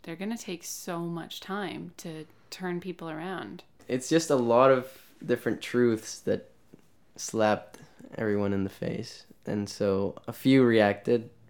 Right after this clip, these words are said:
Speaker 2: and said, "Oh, we need to do something about this." And another majority said, "Oh, no, this is not true." This, because they never heard of it before until now,
Speaker 1: Mm-hmm.
Speaker 2: because it was always such a quiet thing.
Speaker 1: Change isn't easy and
Speaker 2: Exactly.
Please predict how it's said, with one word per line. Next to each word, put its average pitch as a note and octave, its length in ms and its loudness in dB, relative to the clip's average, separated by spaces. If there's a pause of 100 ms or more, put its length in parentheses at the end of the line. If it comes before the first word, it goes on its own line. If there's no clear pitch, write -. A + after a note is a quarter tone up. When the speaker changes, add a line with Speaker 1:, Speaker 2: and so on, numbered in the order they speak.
(360)
Speaker 2:
and G#2 100 -4
said, G#2 140 0
"Oh, A#2+ 140 4
we G2+ 80 0
need G#2+ 100 0
to G2+ 80 0
do A2+ 100 -2
something G#2+ 260 -4
about G2+ 240 -2
this." G#2+ 180 -2
And G2+ 320 -2 (380)
another G#2+ 460 0 (320)
majority G#2+ 760 0 (360)
said, F#2+ 260 -6
"Oh, A2 140 0
no, F#2 180 -2
this A2+ 120 -6
is B2 100 -8
not - 160 -10
true." - 260 -8
This, A2 380 -10 (320)
because A#2 180 -4
they B2 60 4
never B2+ 200 6
heard C#3 200 4
of A#2+ 80 6
it A2 80 0
before G#2 300 -2
until G#2 240 -2
now, A#2 480 0 (100)
Speaker 1:
Mm-hmm. F#3+ 440 -4
Speaker 2:
because A2 200 -4
it A2 40 0
was G#2 140 -2
always A2 200 -2
such A#2 180 -4
a G2 40 -6
quiet - 440 -4
thing. A2 420 -2 (360)
Speaker 1:
Change F3 320 -4
isn't E3+ 280 -6
easy D#3 520 -8
and D#3 280 -14
Speaker 2:
Exactly. - 600 -6